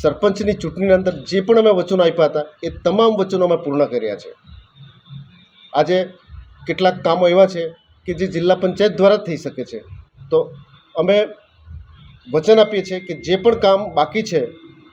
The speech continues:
ના, અંદર આંતરિક રસ્તાઓ હોય કે બીજા કોઈ કામ હોય, એ તમામ કામો અમે ચોક્કસ સમય મર્યાદાની અંદર પૂર્ણ કરશું. એ તેની સાથે સાથે અમારે ત્યાં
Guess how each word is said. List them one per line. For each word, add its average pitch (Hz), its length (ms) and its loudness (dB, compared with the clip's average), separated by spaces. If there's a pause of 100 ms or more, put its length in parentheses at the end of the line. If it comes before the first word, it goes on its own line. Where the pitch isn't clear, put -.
(180)
ના, 143 160 2 (540)
અંદર 160 200 0
આંતરિક 143 480 -2
રસ્તાઓ 160 420 2
હોય 160 220 -2 (560)
કે 175 80 -4
બીજા 170 240 2
કોઈ 196 180 0
કામ 151 240 0
હોય, 180 120 -2 (140)
એ 160 40 -10 (120)
તમામ 196 280 2
કામો 175 300 -2
અમે 156 380 -2 (1120)
ચોક્કસ 185 540 -2 (180)
સમય 208 340 4
મર્યાદાની 190 440 2
અંદર 175 140 -4
પૂર્ણ 147 240 -2
કરશું. - 360 -12 (1600)
એ 117 40 -12
તેની 175 260 2
સાથે 175 260 0
સાથે 180 340 -2 (680)
અમારે 175 280 0
ત્યાં 180 280 -2